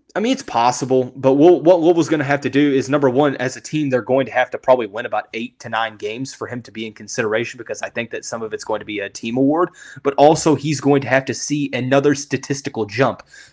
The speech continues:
Sure, I think, um, you're gonna have to see a little bit, um, you know, in competition of the passing yards, because the guys that we're talking about, all of them are pretty much, uh, pocket passers, so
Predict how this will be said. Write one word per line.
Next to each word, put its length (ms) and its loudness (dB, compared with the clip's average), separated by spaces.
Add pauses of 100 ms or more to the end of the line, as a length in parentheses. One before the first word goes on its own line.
Sure, 420 6
I 100 6
think, 400 -2
um, 460 2
you're 120 0
gonna 180 -2
have 180 -2
to 100 -8
see 300 -2
a 80 -4
little 240 -2
bit, 180 0
um, 380 0
you 80 -6
know, 160 -2
in 120 -8
competition 600 -2
of 100 -6
the 60 -18
passing 460 2
yards, 260 2
because 300 -6
the 80 -12
guys 340 4
that 80 -4
we're 140 -8
talking 400 0
about, 260 4 (320)
all 220 4
of 100 -4
them 160 0
are 60 0
pretty 260 0
much, 400 -2
uh, 280 -4 (180)
pocket 400 -2
passers, 500 0
so 240 -2